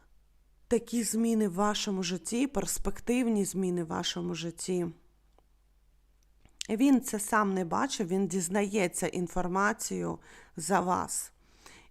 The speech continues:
і почне знову стукати в ваше життя. Для того, щоб, е, повернути вас.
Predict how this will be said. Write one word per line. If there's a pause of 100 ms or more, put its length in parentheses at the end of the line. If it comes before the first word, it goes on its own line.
і
почне
знову
стукати
в
ваше
життя. (1000)
Для
того,
щоб,
е, (200)
повернути
вас.